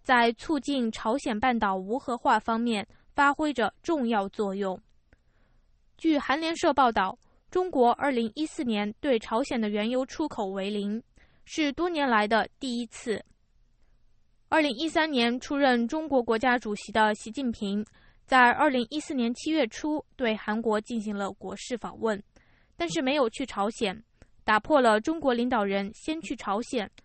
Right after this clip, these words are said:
后去韩国的惯例。二零一二年以来，习近平与韩国总统朴槿惠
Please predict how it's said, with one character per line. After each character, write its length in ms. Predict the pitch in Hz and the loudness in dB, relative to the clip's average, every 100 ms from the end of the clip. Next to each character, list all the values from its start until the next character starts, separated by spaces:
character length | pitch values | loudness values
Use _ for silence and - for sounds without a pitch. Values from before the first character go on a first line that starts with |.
| _ | _
后 180 | - 262 | -6 -4
去 160 | - | -4
韩 320 | - - 202 | -8 -8 -8
国 160 | 240 214 | -6 -4
的 100 | 202 - _ | -4 -6 _
惯 240 | 214 180 | -8 -6
例。 220 | 196 190 - _ _ _ - _ _ _ | -10 -10 -14 _ _ _ -20 _ _ _
二 120 | - 247 | -2 2
零 180 | 233 | 2
一 60 | 240 | 4
二 160 | 262 233 | 4 4
年 200 | 214 214 | 0 -2
以 120 | 202 | -2
来， 280 | 185 180 190 _ _ _ | -4 -4 -6 _ _ _
习 140 | 240 | -8
近 180 | 320 302 | -6 -2
平 260 | 247 226 247 | 0 0 0
与 200 | 226 214 | -2 -4
韩 260 | - 220 | -2 -2
国 140 | 262 269 | 2 0
总 180 | 220 | 0
统 220 | 240 226 196 | -2 -4 -6
朴 240 | - 202 | -4 -4
槿 160 | 240 - | -4 -8
惠 400 | - 269 220 | -2 0 0